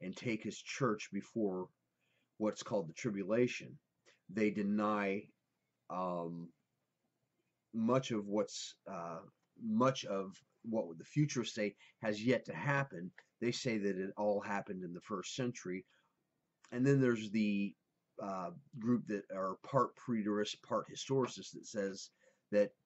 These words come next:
it's all been fulfilled, but it has all been fulfilled through history. I disagree. What I just read to you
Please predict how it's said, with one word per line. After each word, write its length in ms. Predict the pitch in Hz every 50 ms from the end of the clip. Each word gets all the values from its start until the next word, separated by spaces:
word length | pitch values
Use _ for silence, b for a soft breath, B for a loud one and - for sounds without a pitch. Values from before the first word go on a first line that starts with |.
| _ _ _ _ _ _ _ _ _ _ _ _ -
it's 200 | 123 120 - -
all 280 | - 143 139 135 131
been 180 | 110 117 110 110
fulfilled, 560 | - 113 - - - 165 165 143 131 120 107
but 140 | 107 107 107
it 120 | 107 87 -
has 200 | - 120 110 110
all 200 | 104 110 113 110
been 240 | 95 107 104 104 101
fulfilled 480 | - 110 98 - - 110 98 98 87
through 240 | - - 90 92 92 85 -
history. 540 | - 143 143 139 - - - - - - - _ _ _ _ _ _ _ _ _ _ _ - - _ _ _ _ _ _ -
I 80 | 151
disagree. 580 | 143 127 120 - 113 98 95 104 101 82 - - _ _ _ _ _ _ _ _ _ _ _ _ _ _ _ _ B B B B B B B B B B B _ _ _ _
What 160 | - 135 147 143
I 120 | 143 160
just 240 | 147 139 135 - -
read 280 | 104 120 123 123 120
to 140 | - - 87
you 300 | 85 78 71 - - -